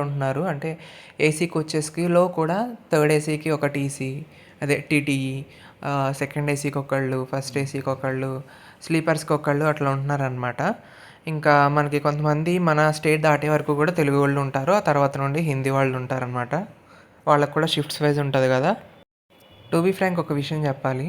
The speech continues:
ఏంటంటే త్రీ టైర్ ఎకానమీ చాలా బాగుంది compare to థర్డ్ ఏసీ. ఈ ట్రైన్కి వచ్చేసరికి పర్టికులర్గా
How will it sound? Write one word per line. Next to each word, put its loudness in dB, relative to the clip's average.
ఏంటంటే -2
త్రీ -6
టైర్ 0
ఎకానమీ -2
చాలా 2
బాగుంది 2
compare 2
to -4
థర్డ్ 2
ఏసీ. -4
ఈ 2
ట్రైన్కి 0
వచ్చేసరికి -4
పర్టికులర్గా -4